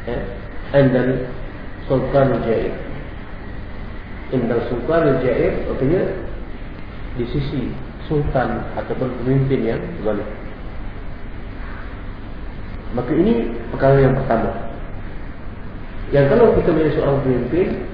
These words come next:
maka ini kita kena hati-hati. Itu kalau kita bicarakan tentang pemimpin masyarakat. Tapi jangan lupa,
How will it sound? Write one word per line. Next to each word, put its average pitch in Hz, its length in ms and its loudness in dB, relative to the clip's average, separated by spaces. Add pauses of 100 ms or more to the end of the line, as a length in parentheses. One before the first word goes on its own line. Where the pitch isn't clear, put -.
maka 143 160 -2
ini 143 180 2 (140)
kita 120 80 0
kena 120 220 2 (520)
hati-hati. 113 480 -4 (2500)
Itu 247 160 6
kalau 196 240 8
kita 170 320 4
bicarakan 165 560 6
tentang 135 240 4
pemimpin 151 480 4
masyarakat. 147 400 6 (1500)
Tapi 147 320 2
jangan 135 160 8
lupa, 135 320 4